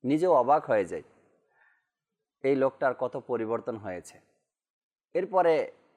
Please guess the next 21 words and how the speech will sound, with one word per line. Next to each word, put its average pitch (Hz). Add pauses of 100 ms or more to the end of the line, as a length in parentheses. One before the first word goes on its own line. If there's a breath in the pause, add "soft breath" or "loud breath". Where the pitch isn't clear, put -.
(180)
পুরানো 156
যত 139
কথা 120 (400 soft breath)
মনে 117
পড়ে 110
যায় 101
বা 101
বলি, 110 (2000)
ঠিক, 160
এ, 147 (320)
সাহাবে 160
کرام 151
আলাইহিমুর 143
রিদওয়ানদেরকেও 127 (1400)
নবী 135
পাক 143
সাল্লাল্লাহু 131
তাআলা 120
আলাইহি 110
ওয়াসাল্লাম 123
যখন 104